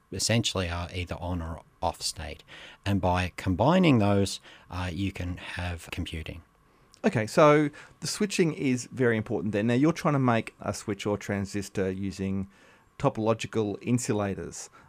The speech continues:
Speaker 2: Look, I'm not gonna let you go. Can you explain how this works? Like, what is a topological insulator, and how can it be used to make a switch?
Speaker 1: Okay, so,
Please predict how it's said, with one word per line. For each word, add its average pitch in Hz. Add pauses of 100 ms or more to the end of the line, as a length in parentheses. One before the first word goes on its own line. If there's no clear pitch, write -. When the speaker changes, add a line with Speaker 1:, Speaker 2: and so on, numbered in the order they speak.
(260)
Speaker 2:
Look, 120
I'm 131
not 147
gonna 123
let 117
you 113
go. 113
Can -
you 196
explain 127
how 117 (100)
this -
works? 107
Like, 117
what 143
is 135
a 127
topological 110
insulator, 101
and 110 (300)
how 127
can 135
it 120
be 117
used 113
to 107
make 104
a 127
switch? - (460)
Speaker 1:
Okay, 95
so, 151